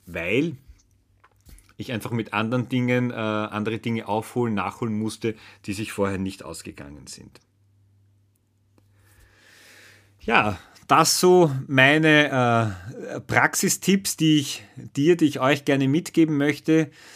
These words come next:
äh, für die Eltern genauso wie, wie für die Kinder gut einsetzbar,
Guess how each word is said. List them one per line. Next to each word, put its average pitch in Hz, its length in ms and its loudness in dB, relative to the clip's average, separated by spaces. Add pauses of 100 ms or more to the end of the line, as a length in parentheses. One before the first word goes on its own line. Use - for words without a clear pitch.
(200)
äh, 113 360 -2
für 110 200 -4
die 104 460 -2
Eltern 156 460 -2
genauso 127 460 -2
wie, 120 340 -2
wie 113 120 -4
für 117 160 -8
die 104 120 -10
Kinder 160 400 -2
gut 147 360 -2
einsetzbar, 120 840 0